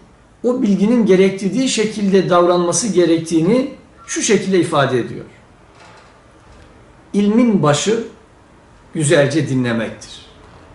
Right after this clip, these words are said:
Sonra onu bellemek, iyice anlamak, kavramak. Sonra o bilgiyi uygulamak. Evet,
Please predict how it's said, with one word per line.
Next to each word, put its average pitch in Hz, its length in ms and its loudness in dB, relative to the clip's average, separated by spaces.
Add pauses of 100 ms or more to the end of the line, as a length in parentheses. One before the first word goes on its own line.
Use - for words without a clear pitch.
(600)
Sonra 277 380 2
onu 226 320 2
bellemek, 147 460 2 (360)
iyice 196 300 0
anlamak, 143 580 0
kavramak. 135 540 0 (1600)
Sonra 285 440 2
o 262 320 0
bilgiyi 214 400 2
uygulamak. 165 760 2 (960)
Evet, 175 380 -2